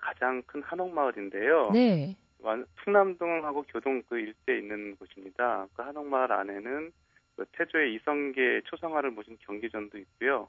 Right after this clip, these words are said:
Speaker 2: 네.
Speaker 1: 그다음에 한국 천주교 순교 일 번지라고 불리는 전동성당도 있고,
Speaker 2: 음.
Speaker 1: 그다음에 호남에서 가장 컸던 전주 향교도 있고요. 한옥마을 안에 여러 음식점들하고 공방들 이런 것들이 많아서 한번, 음, 걸어보고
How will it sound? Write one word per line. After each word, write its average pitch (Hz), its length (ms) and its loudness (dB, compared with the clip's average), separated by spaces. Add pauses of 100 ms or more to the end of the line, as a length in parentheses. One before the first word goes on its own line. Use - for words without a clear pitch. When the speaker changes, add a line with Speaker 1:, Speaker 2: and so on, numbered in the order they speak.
Speaker 2:
네. 190 380 6
Speaker 1:
그다음에 110 320 -6
한국 151 300 -8
천주교 165 460 -2
순교 160 320 -4
일 160 180 0
번지라고 165 480 2
불리는 113 380 -6
전동성당도 107 800 -10
있고, 139 480 0
Speaker 2:
음. 196 540 0
Speaker 1:
그다음에 175 200 -4
호남에서 170 300 4
가장 123 240 -2
컸던 - 400 -6
전주 107 260 -10
향교도 151 380 -10
있고요. 123 480 -2 (380)
한옥마을 180 460 6
안에 117 360 0 (360)
여러 123 220 6
음식점들하고 113 1000 -2
공방들 107 680 0
이런 117 160 -8
것들이 123 220 -4
많아서 101 760 -4
한번, 135 180 -8 (680)
음, 101 320 -12 (100)
걸어보고 139 920 0